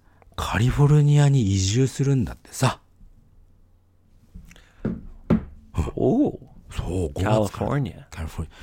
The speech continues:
Speaker 1: ニア。いいですね。
Speaker 2: That sounds exciting.
Speaker 1: すごいね。で、子供たちもね、学校に住むところとか習い事とかいろいろ調べてて。
Speaker 2: Oh,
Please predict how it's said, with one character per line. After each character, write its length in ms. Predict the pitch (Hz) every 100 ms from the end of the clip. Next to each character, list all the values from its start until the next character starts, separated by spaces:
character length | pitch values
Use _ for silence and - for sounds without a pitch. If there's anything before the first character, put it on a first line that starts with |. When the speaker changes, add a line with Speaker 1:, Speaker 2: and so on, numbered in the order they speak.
| -
Speaker 1:
ニ 140 | 71 71
ア。 40 |
い 220 | 71 69
い 40 | 69
で 140 | -
す 200 | - 139
ね。 60 | 123
Speaker 2:
That 80 |
sounds 240 | 110 98 73
exciting. 500 | - 87 110 - - - - -
Speaker 1:
す 180 | - 90
ご 160 | 107
い 60 | 104
ね。 100 | 90
で、 180 | 113 110 - - -
子 120 | 165
供 240 | 175 202 208
た 140 | 160
ち 120 | -
も 140 | 73 78
ね、 120 | 120
学 220 | 110 104
校 140 | - 113
に 80 | 110
住 200 | - 110
む 60 | 95
と 120 | 87
こ 140 | 82
ろ 60 | 80
と 60 | 78
か 80 | 80
習 260 | 87 92
い 40 | 95
事 200 | 92 85
と 60 |
か 60 | 73
い 120 | 90
ろ 120 | 107
い 40 | 165
ろ 80 | 185
調 240 | 180 185
べ 100 | 175
て 140 | 107 76
て。 440 | 92 92 76 65
Speaker 2:
Oh, 240 | 110 110